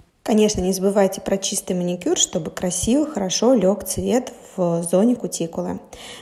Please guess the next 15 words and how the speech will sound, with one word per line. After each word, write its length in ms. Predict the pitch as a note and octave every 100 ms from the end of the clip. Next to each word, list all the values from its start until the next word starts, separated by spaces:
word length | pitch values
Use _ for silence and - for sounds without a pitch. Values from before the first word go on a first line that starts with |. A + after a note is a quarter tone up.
| _
Далее 400 | G#3+ G#3+ F3+ F3
номер 300 | F3 F#3 F#3
триста 360 | - G#3 G#3 F3+
семьдесят 560 | - G3 F3+ E3 F3
с 40 | -
каплей 360 | G3 F3+ - F3+
ноль 220 | F3 E3
ноль 200 | E3 E3
один 400 | E3 A#3+ F#4 C4
наносим 680 | F#3+ F#3 F3+ E3 - E3 E3 - - - -
на 160 | G3
край 420 | F#3+ A3+ G3 E3 - F#3
будущего 680 | F#3+ F#3 E3 - F3+ E3+ F3+ E3+ - _
ногтевого 560 | G3 - - G3 F3 E3+
ложа 500 | F3 B3+ D#4+ D#4+